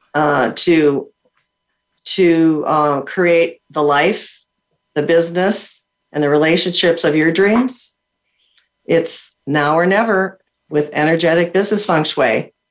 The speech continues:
Where energy flows, money goes.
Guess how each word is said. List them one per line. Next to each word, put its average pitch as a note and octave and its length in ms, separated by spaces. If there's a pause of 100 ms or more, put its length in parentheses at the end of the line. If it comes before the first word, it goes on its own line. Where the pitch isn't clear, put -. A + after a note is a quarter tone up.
(680)
Where D#3 180
energy F3 440
flows, A3+ 640 (100)
money A#3 260
goes. E3+ 520